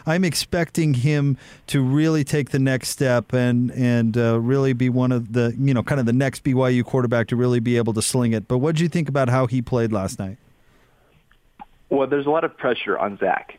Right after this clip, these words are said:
Speaker 2: Here he is now in his third year. And whenever you have a good, uh, freshman campaign, which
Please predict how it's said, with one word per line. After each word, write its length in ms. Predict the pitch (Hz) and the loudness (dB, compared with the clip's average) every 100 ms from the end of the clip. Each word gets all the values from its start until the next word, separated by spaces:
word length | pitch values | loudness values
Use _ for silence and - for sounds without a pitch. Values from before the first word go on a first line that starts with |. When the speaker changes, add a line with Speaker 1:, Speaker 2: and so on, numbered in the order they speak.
| _ | _
Speaker 2:
Here 260 | 110 127 123 | -4 0 2
he 140 | 120 | 2
is 120 | 107 | 2
now 280 | 104 95 95 | 0 0 0
in 80 | 101 | -2
his 100 | 95 - | -4 -6
third 240 | - 107 120 | -2 -2 -2
year. 360 | 107 101 101 - _ _ _ _ - _ _ _ _ _ | 0 0 0 -6 _ _ _ _ -20 _ _ _ _ _
And 400 | 110 107 98 101 | -2 0 0 0
whenever 260 | 107 113 131 | 0 0 0
you 140 | 139 | 0
have 380 | 123 113 110 98 _ - - - - | 2 2 2 -2 _ -20 -20 -20 -14
a 80 | |
good, 440 | 113 113 110 107 101 _ - - - _ _ _ - | -6 0 0 0 -4 _ -20 -20 -20 _ _ _ -6
uh, 240 | 101 92 - | -2 -2 -2
freshman 400 | - - - 110 | -6 -6 -4 -4
campaign, 600 | 104 110 107 104 92 104 | -2 -4 -4 -2 0 0
which 120 | 104 | 0